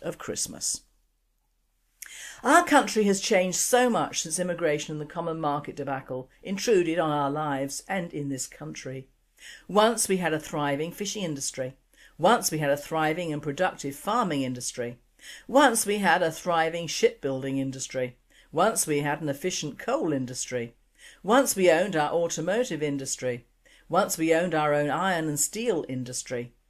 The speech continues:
Once we owned our own water companies. Once we owned our own power industry. Once we had a brilliant aircraft industry in which led the world. Remember what happened to the T S R two.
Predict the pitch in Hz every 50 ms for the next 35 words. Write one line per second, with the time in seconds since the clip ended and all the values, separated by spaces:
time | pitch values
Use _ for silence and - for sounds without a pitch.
0 | _ _ - _ - - 226 277 302 254 247 - 262 262 233 190 196 196 202 214
1 | 190 175 170 165 160 156 156 156 156 160 190 220 254 254 - 180 147 - 160 135
2 | 131 139 135 127 123 123 127 - - - _ _ _ _ _ _ - 139 156 185
3 | 208 202 - - 151 147 143 139 156 165 160 151 143 143 143 147 151 147 143 143
4 | - - 185 220 254 262 180 151 139 131 123 127 - - - - 123 117 113 -
5 | _ _ _ _ _ _ _ _ _ - 175 220 - 240 - - 175 160 165 156
6 | 143 139 131 135 170 185 196 190 165 156 147 156 165 185 196 190 - 160 139 135
7 | 135 - 160 190 196 190 139 - - - 135 135 143 147 151 120 - 147 147 147
8 | 135 131 131 127 135 151 175 202 196 170 156 156 151 - _ _ _ _ _ -
9 | 180 202 220 226 226 220 214 214 208 202 - 160 151 - 151 160 156 147 135 147
10 | 139 143 - 165 160 151 151 151 151 151 - 156 151 147 147 147 - - - 220
11 | 220 165 147 139 139